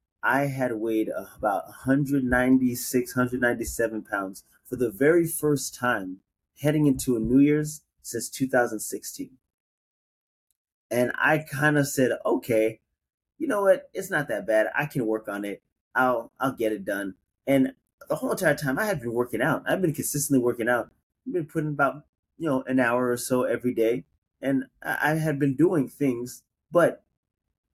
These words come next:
it's one of those things where you're putting in the work, but other people know that the level of work that you were able to, to produce the, the first time. And so now they expect that level of intensity every time, right? And so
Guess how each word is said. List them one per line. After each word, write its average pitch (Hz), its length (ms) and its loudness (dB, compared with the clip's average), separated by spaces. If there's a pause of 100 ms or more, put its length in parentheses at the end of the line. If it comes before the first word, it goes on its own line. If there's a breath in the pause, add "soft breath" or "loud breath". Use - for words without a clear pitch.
(120)
it's 143 180 0
one 151 180 4
of 160 60 4
those 151 180 4
things 135 240 4
where 120 320 2 (220)
you're 135 100 0
putting 175 300 2
in 147 80 6
the 123 100 4
work, 131 360 2
but 117 220 0 (920)
other 151 200 2
people 143 360 2
know 117 320 2
that 101 200 -2
the 104 80 -10
level 113 420 2
of 90 120 -8
work 110 220 0
that - 140 -4
you 104 180 -2
were 107 120 4
able 107 240 2
to, 95 180 -6 (180)
to 95 160 -4
produce 104 520 -8
the, 101 280 -12
the 107 100 -16
first 123 320 -4
time. 131 280 2 (320)
And 123 120 -6
so 120 140 -4
now 131 240 2
they 127 220 2
expect - 800 -4
that 107 220 2
level 110 380 0
of 95 200 -4 (340)
intensity 104 640 -6 (100)
every 101 260 0
time, - 260 -18 (220)
right? 123 300 2 (640 loud breath)
And 143 160 4
so 175 400 2